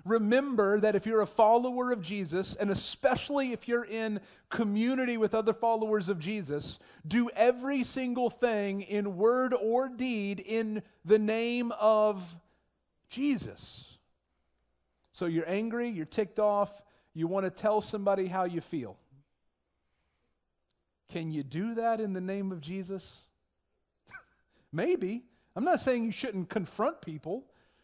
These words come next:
but guess what? What are we supposed to bind all these other virtues with? Love. If you can't say what you need to say in love, then you probably can't say it in the name of Jesus.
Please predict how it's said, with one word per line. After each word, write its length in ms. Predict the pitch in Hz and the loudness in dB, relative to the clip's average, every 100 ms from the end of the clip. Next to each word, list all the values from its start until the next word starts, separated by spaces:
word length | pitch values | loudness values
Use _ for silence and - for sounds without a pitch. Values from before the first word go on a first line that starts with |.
| _ _ _ _ _ | _ _ _ _ _
but 200 | - 175 | -4 -4
guess 240 | 151 233 - | 0 0 2
what? 360 | 262 156 151 | 0 0 -2
What 160 | 147 214 | 0 2
are 60 | 226 | 2
we 140 | 226 | -2
supposed 340 | - 226 208 | -2 -2 -2
to 80 | - | -4
bind 500 | 160 139 196 220 220 | 0 2 2 2 2
all 160 | 220 220 | 2 2
these 220 | 220 202 | 0 -2
other 160 | 196 185 | 0 2
virtues 460 | 208 214 - 160 | 2 0 -4 -8
with? 280 | 147 123 - - _ _ _ _ _ _ _ | -6 -8 -10 -20 _ _ _ _ _ _ _
Love. 520 | 160 202 233 196 107 - - _ _ _ _ _ _ _ _ _ _ _ | -4 2 4 4 -2 -10 -20 _ _ _ _ _ _ _ _ _ _ _
If 160 | 165 156 | -6 0
you 160 | 202 254 | 2 2
can't 400 | - 254 240 - | 0 -2 -2 -4
say 360 | - 233 240 | 4 6 6
what 240 | 220 202 185 | 4 2 0
you 120 | 226 | -2
need 300 | 220 226 180 | -2 -4 -2
to 140 | 202 | -2
say 580 | 196 233 214 143 151 175 - _ _ | 0 2 2 2 -2 -6 -12 _ _
in 360 | - 247 277 254 | -2 2 4 2
love, 880 | 233 233 254 185 143 160 160 - - _ _ _ _ _ _ _ - | 2 4 6 6 4 -2 -8 -20 -20 _ _ _ _ _ _ _ -4
then 140 | 226 | 2
you 100 | 226 | 2
probably 540 | 214 - 247 254 247 247 | 2 4 4 4 0 -2
can't 320 | - 240 214 | -2 -4 -4
say 260 | - 247 220 | 4 4 4
it 100 | - | 2
in 140 | 202 | -2
the 80 | 208 | 0
name 220 | 220 220 | 0 0
of 80 | 190 | -2
Jesus. 720 | 202 247 151 101 - - - | 0 0 -2 -8 -14 -18 -20